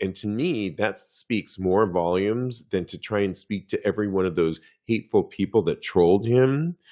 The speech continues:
He must have known that at this point he's gonna get a lot of that because of his storyline that we've s-,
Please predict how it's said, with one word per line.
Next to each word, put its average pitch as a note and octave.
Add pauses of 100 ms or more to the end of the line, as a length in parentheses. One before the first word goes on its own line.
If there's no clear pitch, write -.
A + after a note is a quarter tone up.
(520)
He C3
must D#3
have C#3+
known A#2+
that F#2+
at -
this A#2
point F#2
he's F2
gonna F2
get F#2+
a G#2+
lot A2
of A#2
that A2+
because G2
of E2+
his F2
storyline A#2+
that G2
we've F2 (680)
s-, -